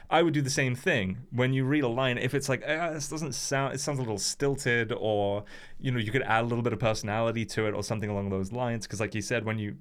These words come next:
you know, something that's written, it might not translate to spoken word quite the same way. And so you can sort of riff on it a little bit or ad lib. And so it's like,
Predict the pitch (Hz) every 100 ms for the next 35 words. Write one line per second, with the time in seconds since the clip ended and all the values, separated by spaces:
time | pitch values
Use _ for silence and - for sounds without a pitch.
0 | - 135 104 160 147 107 95 107 123 135
1 | 104 98 90 95 - - - - - -
2 | - - 127 117 113 127 123 117 120 -
3 | - 127 123 117 117 - 110 - 120 117
4 | 107 120 107 98 - - 113 110 92 98
5 | 117 104 113 180 110 98 95 110 101 113
6 | - 113 127 175 135 107 95 95 92 95
7 | 98 117 123 104 98 95 - - - -
8 | - - 143 170 170 147 139 123 107 120